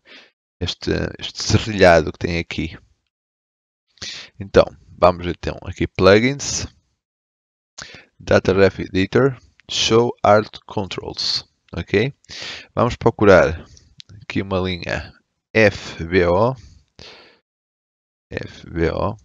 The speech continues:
Cuidado para não mudarem nada das outras linhas que pode estragar o vosso avião. Pode não, estraga mesmo. Ahm, F, F, tá aqui.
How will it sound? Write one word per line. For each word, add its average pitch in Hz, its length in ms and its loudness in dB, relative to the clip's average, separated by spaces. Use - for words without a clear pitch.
Cuidado 113 340 6
para - 160 -2
não 101 220 2
mudarem 85 800 0
nada 85 760 2
das 85 160 -4
outras 87 240 -6
linhas 101 360 -4
que - 160 -18
pode 98 280 2
estragar 90 420 2
o 82 60 -4
vosso 85 260 -2
avião. 85 260 -4
Pode 107 200 2
não, 85 160 0
estraga - 340 -4
mesmo. 82 320 -6
Ahm, - 420 -10
F, - 640 -8
F, - 560 -10
tá - 120 -8
aqui. - 340 -12